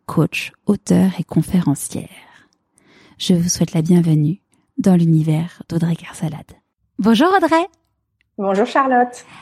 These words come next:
Speaker 1: Est-ce que tu pourrais nous parler de l'objet que tu as choisi pour te représenter, s'il te plaît ?
Speaker 2: Alors, j'avais choisi un livre vide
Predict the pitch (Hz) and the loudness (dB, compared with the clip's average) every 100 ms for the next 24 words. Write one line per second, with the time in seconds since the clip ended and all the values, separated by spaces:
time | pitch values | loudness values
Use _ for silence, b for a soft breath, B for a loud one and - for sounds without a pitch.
0 | B B - 247 - 247 - - 214 220 | B B -2 -2 0 0 0 0 2 4
1 | 208 - 190 214 190 170 185 226 - - | 2 2 2 2 2 2 0 2 0 -2
2 | 160 160 180 170 233 - - 170 175 - | -4 0 0 0 -4 -10 -2 0 0 2
3 | 202 160 - - - - 180 - 170 - | 0 0 -4 -12 -14 -10 -8 -2 -4 0
4 | 180 - - _ _ _ _ _ 233 220 | -4 -4 -18 _ _ _ _ _ -4 -2
5 | 208 208 208 220 294 294 277 277 - 285 | 0 -2 0 2 2 2 0 -2 -4 0
6 | 269 254 254 294 311 - 220 247 339 277 | 2 0 0 0 0 -2 -2 2 2 4
7 | 254 226 214 254 - 226 | 2 0 0 -2 0 -2